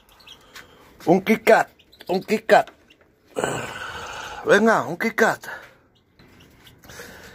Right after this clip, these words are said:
Eh, venga, aquí, mira. Ahí me da la sombrita,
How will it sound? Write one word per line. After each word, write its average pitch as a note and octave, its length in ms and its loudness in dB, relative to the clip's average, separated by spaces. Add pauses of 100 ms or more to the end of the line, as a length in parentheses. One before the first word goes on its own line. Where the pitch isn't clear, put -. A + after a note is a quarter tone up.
(240)
Eh, G#3 180 4 (800)
venga, F#3 580 4
aquí, E3+ 440 0
mira. C3+ 340 0 (1200)
Ahí D#3 160 4
me F3+ 100 4
da F#3 120 4
la G3 100 4
sombrita, D3 640 0